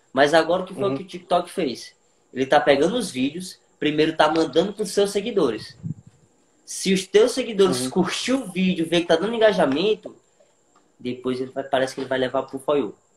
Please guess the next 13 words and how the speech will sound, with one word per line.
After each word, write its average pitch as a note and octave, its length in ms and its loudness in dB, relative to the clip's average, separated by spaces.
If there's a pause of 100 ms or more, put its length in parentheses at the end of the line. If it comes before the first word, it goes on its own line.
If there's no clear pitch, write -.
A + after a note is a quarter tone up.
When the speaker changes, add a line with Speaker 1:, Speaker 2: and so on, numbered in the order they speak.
(540)
Speaker 1:
Primeiro C3+ 300 4
seus G3+ 160 2
seguidores, D#3 640 2
Speaker 2:
Uhum. D3+ 60 2
Speaker 1:
aí D3+ 100 2
vê F3 240 2
como G#3 160 -8
é G#3 60 -4
que - 80 -6
tá G3+ 80 0
sendo F#3 180 -2
o F3+ 40 0
vídeo, D#3+ 520 -2